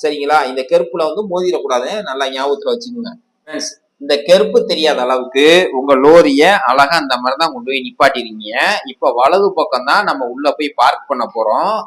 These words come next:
அப்ப வலது பக்கம் சிக்னலை போடுங்க. சிக்னலை போட்டு உங்க ஷோல்டருக்கு மேல திரும்பி பாருங்க. இந்த லாட்டுக்குள்ள, அதாவது இதுக்குள்ள வேற லோரி இதுவ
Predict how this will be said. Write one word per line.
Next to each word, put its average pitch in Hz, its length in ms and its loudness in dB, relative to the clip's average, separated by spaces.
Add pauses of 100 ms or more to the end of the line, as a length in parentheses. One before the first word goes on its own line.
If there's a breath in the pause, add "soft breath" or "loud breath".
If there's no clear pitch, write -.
(140)
அப்ப 165 260 0 (200)
வலது 175 260 4 (100)
பக்கம் 143 320 -2
சிக்னலை 151 480 0
போடுங்க. 120 280 -2 (520 loud breath)
சிக்னலை 214 420 0 (100)
போட்டு 135 280 -2 (220)
உங்க 139 160 -2 (100)
ஷோல்டருக்கு 170 560 0
மேல 135 140 -2 (160)
திரும்பி 151 340 -6
பாருங்க. 120 300 -2 (360)
இந்த 127 220 0 (120)
லாட்டுக்குள்ள, 151 600 -4 (200)
அதாவது 131 420 0 (160)
இதுக்குள்ள 143 420 -2
வேற 139 300 0
லோரி 151 240 -2
இதுவ 147 160 -2